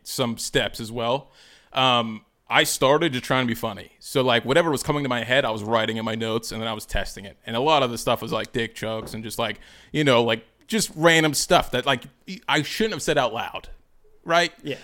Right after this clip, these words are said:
Speaker 1: But you're writing that 'cause you're like, it's what's in your head at the moment. Something comes to you, you're like, "Ha, this is hilarious." Just thinking to yourself. But the second step is, like, finding what makes you funny. So it's like, once you do get laughter from things and you figure out a good comfortability on stage and get past that, like,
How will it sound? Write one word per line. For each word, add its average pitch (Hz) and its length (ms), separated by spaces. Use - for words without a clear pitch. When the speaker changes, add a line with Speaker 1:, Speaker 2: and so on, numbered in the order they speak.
Speaker 1:
But 180 120
you're 185 100
writing 190 300
that 117 180
'cause 120 120
you're 143 100
like, 135 240
it's 139 200
what's 151 200
in 151 60
your 143 100
head 139 140
at 135 60
the 127 80
moment. 117 320
Something 139 220
comes 131 280
to 131 80
you, 131 40
you're 127 140
like, 110 200
"Ha, 127 280
this 127 160
is 107 80
hilarious." 131 600
Just - 220
thinking 127 220
to 127 80
yourself. 123 420
But 151 120
the 139 60
second 190 300
step 139 260
is, 127 100
like, 117 220
finding 143 500
what 131 140
makes 120 260
you 131 120
funny. - 360
So - 120
it's 139 80
like, 135 100
once 196 260
you 160 80
do 147 200
get 160 140
laughter 117 460
from 120 200
things 113 440
and 123 120
you 117 80
figure 151 380
out 135 200
a 123 40
good 123 300
comfortability 131 680
on 117 100
stage 135 320
and 117 100
get 120 160
past 127 380
that, 117 200
like, 113 280